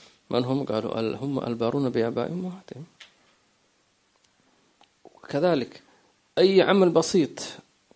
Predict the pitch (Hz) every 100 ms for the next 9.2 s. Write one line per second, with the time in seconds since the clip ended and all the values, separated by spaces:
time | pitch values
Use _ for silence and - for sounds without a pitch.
0 | _ _ - - 139 139 170 - - -
1 | - - _ _ _ _ _ _ _ _
2 | - 113 104 113 101 104 - - _ _
3 | _ - - 110 110 104 98 - 214 -
4 | - 233 233 214 - _ _ _ _ _
5 | _ _ _ _ _ - 113 - 135 131
6 | - 127 156 160 120 139 180 165 139 -
7 | 139 117 147 139 - 117 139 147 107 -
8 | 113 101 95 - - - - 110 123 110
9 | 110